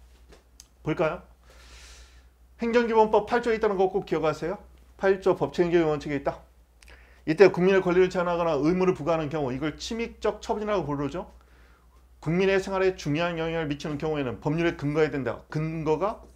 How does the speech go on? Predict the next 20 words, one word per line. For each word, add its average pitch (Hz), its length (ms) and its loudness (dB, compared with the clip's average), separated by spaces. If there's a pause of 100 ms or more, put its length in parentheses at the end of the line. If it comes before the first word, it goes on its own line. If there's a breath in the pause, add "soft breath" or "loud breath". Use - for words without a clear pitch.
(160)
유보죠. 127 840 -4 (840 soft breath)
그러면 175 360 2
법률에 202 480 2
위반되면 190 420 2
안 156 120 0
된다. 170 420 0
이게 143 420 -2
우위입니다. 143 1080 -4
법률 165 320 0
우위 156 200 2
원칙. 143 420 -6 (680 soft breath)
자, 151 160 0
팔 233 260 2
조 220 200 6
전문은 170 340 -2
법률 160 480 0
우위 147 140 4
원칙, 156 460 -2 (100)
후문은 226 480 -4
법률 165 540 -2